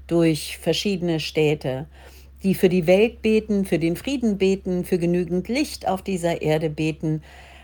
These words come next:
Und man sieht auch, das System kommt damit immer weniger klar. Das heißt, äh, wir werden nachher noch, nach dem Podcast, eine dreiteilige Serie einstellen eines Vorgangs in Landau.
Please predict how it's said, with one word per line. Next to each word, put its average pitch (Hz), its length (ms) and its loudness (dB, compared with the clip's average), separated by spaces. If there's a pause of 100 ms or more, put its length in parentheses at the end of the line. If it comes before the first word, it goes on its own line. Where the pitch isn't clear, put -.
(140)
Und 285 480 4 (140)
man 170 260 4
sieht 160 300 -2
auch, 180 340 6 (120)
das 175 280 0
System 180 1080 0 (200)
kommt 202 340 0
damit 180 300 2
immer 175 320 0
weniger 165 420 0
klar. 143 640 -2 (240)
Das 156 180 -6
heißt, 170 380 2
äh, 156 180 2
wir 165 160 0
werden 175 180 2
nachher 175 460 0
noch, 175 400 0
nach 170 300 0
dem 185 200 -2
Podcast, 165 840 0 (340)
eine 165 400 2
dreiteilige 165 1040 2
Serie 190 680 2
einstellen 185 840 0
eines 151 320 0
Vorgangs 175 760 2
in 160 260 2
Landau. 214 760 6